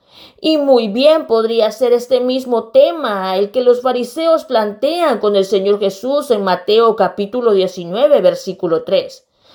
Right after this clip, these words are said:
Cuando prueban al Señor Jesús con la pregunta, "¿Está permitido que un hombre se divorcie de su esposa por cualquier motivo?", entonces obtenemos una imagen en las Escrituras y fuera de las Escrituras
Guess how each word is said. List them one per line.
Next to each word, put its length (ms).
Cuando 280
prueban 340
al 100
Señor 340
Jesús 420
con 140
la 120
pregunta, 640
"¿Está 360
permitido 760
que 80
un 240
hombre 280
se 140
divorcie 580
de 400
su 180
esposa 640
por 160
cualquier 320
motivo?", 760
entonces 580
obtenemos 600
una 160
imagen 580
en 280
las 240
Escrituras 880
y 160
fuera 420
de 120
las 200
Escrituras 840